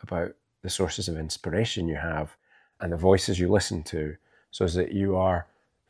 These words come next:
filling your head, filling your brain with the sort of inspiration that's healthy for you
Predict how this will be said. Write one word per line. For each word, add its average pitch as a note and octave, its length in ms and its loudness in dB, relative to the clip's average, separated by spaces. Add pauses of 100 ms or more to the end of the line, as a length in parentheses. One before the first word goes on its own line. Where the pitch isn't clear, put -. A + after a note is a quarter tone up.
filling C3+ 340 8
your G2+ 160 8
head, F#2 400 6
filling A#2 320 8
your G2 140 8
brain F#2 540 2
with F2 500 -2 (840)
the G#2 180 4
sort C#3+ 240 10
of B2+ 100 10
inspiration G2+ 640 6
that's C#2+ 160 -2
healthy F#2 360 -2
for C#2+ 280 -6
you C#2 160 -16